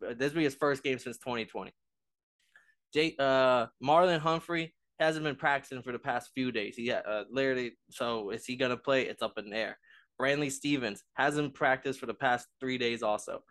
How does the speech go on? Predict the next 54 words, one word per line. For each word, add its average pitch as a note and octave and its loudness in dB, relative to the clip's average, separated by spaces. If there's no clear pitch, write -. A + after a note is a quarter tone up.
Is - -12
he C#3+ 0
gonna C#3 4
play? C#3 0
It's A2+ -4
up A#2+ 0
in A2+ -6
the G2 -4
air. G2+ -6
Those G#3 4
are G#3 4
the D#3 2
four F3+ 2
people, D#3+ -8
or C#3 0
those F#3 4
are F#3+ 2
<laughs> E3 -2
the, B2+ -4
the D#3 0
corners C#3 2
for A#2 -2
this A#2 -4
Ravens A2+ -2
squad G2 -4
right G2 -4
now. G2 -8
And C#3+ 4
that's F#3 4
not G3+ 4
even D#3 2
touching D#3 0
their A#2+ -4
O-line B2+ 2
with C3 -2
their B2+ 2
left C3+ 0
tackle C3 0
they A#2 -2
just A#2+ -4
put B2+ 0
on A2 0
injury A2+ -2
reserve. G#2+ -4
And A2+ -6
Ronnie C3+ 0
Stanley B2 -4
is - -10
probably A#2 0
still A#2+ -4
not G#2+ -2
gonna G#2+ -4
be G#2 -8
back G#2 -6